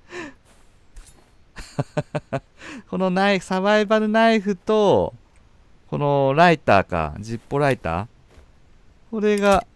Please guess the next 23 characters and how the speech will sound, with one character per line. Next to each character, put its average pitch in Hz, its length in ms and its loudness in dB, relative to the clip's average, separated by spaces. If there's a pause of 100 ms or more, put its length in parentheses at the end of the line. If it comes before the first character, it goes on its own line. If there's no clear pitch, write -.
(220)
あ 240 360 10
ー、 220 40 6
ち - 100 -2
ゃ 226 80 4
ん 214 40 -2
と 208 80 -12
つ - 120 -18
く 214 120 -4
ん 147 80 -4
だ、 - 80 2
こ 92 100 -2
れ。 85 180 -2 (440)
あ、 175 100 2
す 208 140 -4
ご 208 120 4
い 165 60 2
す - 100 -10
ご 113 200 2
い。 - 40 -16 (720)
あ、 185 120 -12
結 208 240 -8
構 - 100 -10
こ - 60 -18